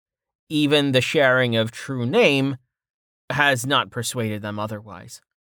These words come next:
I'm not sure if they're completely inept, corrupt, or simply poorly outfitted, but they are cautious.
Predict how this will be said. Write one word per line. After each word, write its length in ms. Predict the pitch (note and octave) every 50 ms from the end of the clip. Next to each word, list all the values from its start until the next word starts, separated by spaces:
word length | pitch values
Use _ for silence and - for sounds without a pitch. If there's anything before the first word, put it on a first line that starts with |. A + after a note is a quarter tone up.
| _ _ _ _ _ _ _ _
I'm 240 | - A#2+ C3+ D3 F3
not 200 | G3 A3 A#3 A3
sure 340 | - - D4+ C#4+ B3 A3 G#3
if 120 | F3 E3
they're 180 | - C#3+ C3 C3
completely 760 | - - C3+ A#2 A#2 - - - A3 C4+ D4 - D#3+ C#3 B2+
inept, 440 | A2+ G#2+ G#2 C3 F3 - - - _ _ _ _ _ _ _ -
corrupt, 500 | - - A2+ G#2 A2 C#3+ G3+ - - - -
or 240 | D#3+ C3+ B2+ A#2+ A#2
simply 460 | - - E3 D3 C3 - D3+ C3 A2+ - _
poorly 520 | - - - C3+ D3+ E3 E3 E3 F3 F3+
outfitted, 640 | G#3+ A3 A#3+ A#3+ - - - - A#2 G2+ G#2 C3+ E3+ - _ _ _ _ _ _ _ -
but 240 | A2+ A2+ A#2 - -
they 120 | D3+ G3
are 220 | G3+ E3+ E3+ F3 -
cautious. 640 | - C3+ B2+ B2 A#2+ - - - - - - -